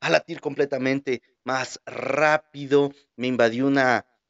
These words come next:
emoción de miedo, de angustia, como de, de desesperación,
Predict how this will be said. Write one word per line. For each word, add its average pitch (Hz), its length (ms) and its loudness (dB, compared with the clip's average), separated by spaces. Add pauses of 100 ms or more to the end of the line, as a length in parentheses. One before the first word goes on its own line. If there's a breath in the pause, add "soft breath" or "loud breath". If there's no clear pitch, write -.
emoción 123 760 0
de 110 200 2
miedo, 135 680 2
de 107 160 2
angustia, 123 840 -4
como 107 260 -12
de, 95 120 -8
de 92 140 -18
desesperación, 98 1000 -2